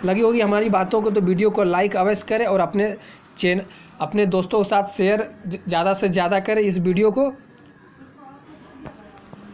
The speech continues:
और दोस्तों, मैं बता दूं, अगर आप कटअप का वीडियो नहीं देखे हैं, तो कटअप का वीडियो अवश्य देख लें, description box में link दी गई है। और आरबीएफ़ से कुछ भी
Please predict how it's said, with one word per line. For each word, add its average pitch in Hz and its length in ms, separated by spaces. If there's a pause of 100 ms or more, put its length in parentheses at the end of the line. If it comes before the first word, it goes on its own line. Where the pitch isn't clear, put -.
(500)
और 202 60
दोस्तों, 196 340
मैं 214 180
बता 196 300
दूं, 240 120
अगर 196 180
आप 196 180
कटअप 220 340
का 226 60
वीडियो 196 300
नहीं 214 180
देखे 220 240
हैं, 214 100
तो 220 100
कटअप 208 360
का 220 60
वीडियो 190 340
अवश्य 202 420
देख 196 200
लें, 233 360
description 165 420
box 196 320
में 202 120
link 202 220
दी 208 200
गई 214 180
है। 285 280 (1700)
और 190 100
आरबीएफ़ 196 460
से 233 200
कुछ 233 260
भी 247 260